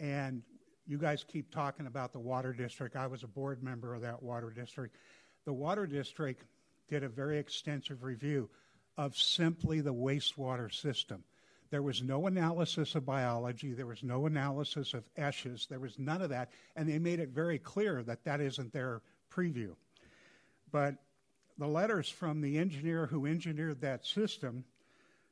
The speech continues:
to the district engineer stated he was unsure of the setback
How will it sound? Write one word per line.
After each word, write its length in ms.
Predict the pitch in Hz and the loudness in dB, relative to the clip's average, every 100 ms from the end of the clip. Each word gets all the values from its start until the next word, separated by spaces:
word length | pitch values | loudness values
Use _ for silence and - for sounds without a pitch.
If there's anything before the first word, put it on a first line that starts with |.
| _ _ | _ _
to 320 | - 170 170 | 2 4 4
the 300 | 143 143 120 - _ _ _ _ _ - | 2 -2 -4 -8 _ _ _ _ _ 0
district 480 | 180 - 202 131 | 2 2 -4 -2
engineer 600 | 143 127 127 123 117 120 - _ _ | -2 -2 -2 -4 -2 -4 -10 _ _
stated 500 | - - 165 151 143 | -12 -2 2 2 2
he 120 | 170 | 2
was 160 | 143 135 | 0 2
unsure 460 | 156 165 - 175 | 4 4 2 0
of 80 | 160 | 0
the 100 | 131 | -2
setback 540 | - 185 175 180 151 | -2 0 2 0 0